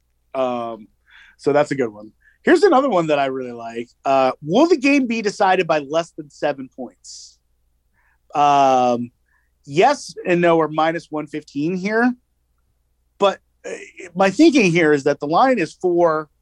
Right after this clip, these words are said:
most places. Maybe you get four and a half. So you're really getting two and a half,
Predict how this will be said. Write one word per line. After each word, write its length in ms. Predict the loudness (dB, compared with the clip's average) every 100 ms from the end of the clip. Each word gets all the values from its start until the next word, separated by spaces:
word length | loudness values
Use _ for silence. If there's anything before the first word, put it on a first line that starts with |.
| _ _ _
most 280 | -10 -10 -6
places. 420 | -6 -6 -10 -6
Maybe 260 | -4 -2
you 100 | -4 -2
get 160 | -4
four 260 | _ -4 -4
and 80 | -6
a 60 |
half. 340 | -10 -10 -10 -14 _ _ _ _ _ _ _
So 160 | _ -2
you're 160 | 0 4
really 220 | 4 6
getting 220 | 4 0
two 180 | -2 -2
and 80 | 0
a 40 |
half, 280 | 2 2 0